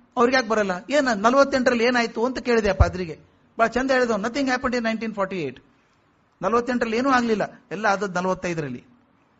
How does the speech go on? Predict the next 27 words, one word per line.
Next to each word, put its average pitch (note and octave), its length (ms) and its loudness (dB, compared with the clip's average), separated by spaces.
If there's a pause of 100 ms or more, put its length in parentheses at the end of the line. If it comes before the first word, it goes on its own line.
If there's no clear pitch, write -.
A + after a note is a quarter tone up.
(300)
ನಿಮ್ಗೆ E3+ 180 -8
ಗೊತ್ತಿದೆ, G3+ 300 -4
ಆರನೇ E3+ 400 0
ಆಗಸ್ಟ್, G3 560 -2
ಒಂಬತ್ತನೇ F#3 460 -4
ಆಗಸ್ಟ್ D#3+ 480 -6 (1000)
ಎರಡು D#3 280 -4
ಬಾಂಬ್ F3+ 240 0
ಹಾಕಿದ್ರು D#3 360 -4
ಹಿರೋಶಿಮಾ D#3 460 -4
ನಾಗಸಾಕಿ C#3+ 540 -6
ಮೇಲೆ. B2+ 300 -10 (680)
ಬಾಂಬ್ F3+ 260 -4
ಹಾಕಿ D3+ 440 -8
ಧ್ವಂಸ E3 400 -4
ಆಗೋಯ್ತು. C3+ 560 -6 (840)
ಐದು A#3 220 0
ನಿಮಿಷದಲ್ಲಿ G#3+ 440 -2
ಎರಡು F3 240 0
ಲಕ್ಷ F#3 200 -4
ಜನ F3 180 -4
ಹುಳುಗಳ F#3+ 340 0
ಸಾಯಿ F#3 200 -6
ಸತ್ತೋಗ್ಬಿಟ್ರು. - 720 -12 (440)
ಅವನ್ C#3+ 200 -10
ಪಾದ್ರಿ C#3+ 260 -8
ಹೇಳ್ತಾನೆ D#3+ 720 -6